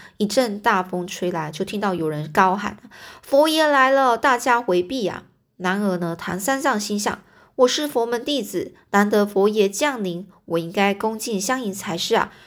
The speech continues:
于是呢，大家都四处走避的时候呢，独独唐三藏走上桥去跪拜施礼。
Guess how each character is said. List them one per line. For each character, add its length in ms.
于 100
是 140
呢， 140
大 160
家 140
都 140
四 240
处 180
走 180
避 220
的 100
时 160
候 200
呢， 180
独 120
独 200
唐 240
三 240
藏 340
走 180
上 240
桥 300
去 220
跪 260
拜 240
施 300
礼。 240